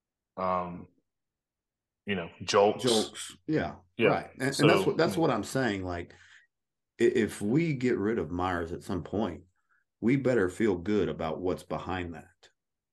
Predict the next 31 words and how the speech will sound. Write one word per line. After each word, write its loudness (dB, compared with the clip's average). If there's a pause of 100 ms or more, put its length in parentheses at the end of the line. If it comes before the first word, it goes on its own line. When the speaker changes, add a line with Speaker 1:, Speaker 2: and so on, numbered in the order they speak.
(1200)
Speaker 2:
Because, 0
uh, 2
again, -2
these -2
guys, -2 (500)
they're -2
not 0
gonna -4
play 0
a 2
hundred 0
sixty-two -6
games -4
a -6
year. -4 (720)
And 2
the 0
Speaker 1:
Mm-hmm. -2
Speaker 2:
more 2
that 2
we're 2
wanting -2
Yordan 0
out 0
of -4
left -4
field, -2 (1500)
so 0 (580)
y-, -4
you're 0
saying -2